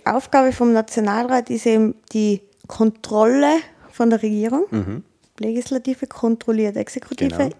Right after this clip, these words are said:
Speaker 1: ist aber, wie wir schon gesagt haben, eher eine zeitliche Kontrolle durch
Speaker 2: Mhm.
Speaker 1: die Opposition.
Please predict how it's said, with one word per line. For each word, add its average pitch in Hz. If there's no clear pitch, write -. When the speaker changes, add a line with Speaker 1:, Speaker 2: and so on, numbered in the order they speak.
Speaker 1:
ist 269
aber, 262
wie 240
wir 233
schon 226
gesagt 226
haben, 233
eher 302
eine 240
zeitliche 311
Kontrolle 262
durch 254
Speaker 2:
Mhm. -
Speaker 1:
die 240
Opposition. 226